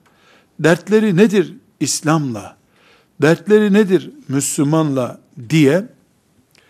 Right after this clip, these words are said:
bir soru sorabiliriz. Bu sorunun pek çok siyasi cevabı da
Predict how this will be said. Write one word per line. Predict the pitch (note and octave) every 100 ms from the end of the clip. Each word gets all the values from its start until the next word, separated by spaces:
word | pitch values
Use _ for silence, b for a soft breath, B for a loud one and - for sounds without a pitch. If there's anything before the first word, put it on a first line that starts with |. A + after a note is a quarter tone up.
| b b -
bir | A#3+
soru | - - D#3 G3 D3+ _ _
sorabiliriz. | - C#3+ C#3 C#3 A#2+ B2 B2+ F#2 - _ _ _ _ _ _ _ _ _ _ _ _ _ B B B B -
Bu |
sorunun | G3+ A#3 A#3 A3+ A#3+ G#3+ G3 _ _ _
pek | A3 F3+
çok | G3 F3 E3+ _ b b b
siyasi | - - D#3+ E3+ F3 - G#3 G3
cevabı | C3 D3+ D#3 D#3+ D#3+ E3+
da | F3+ A3 G#3 -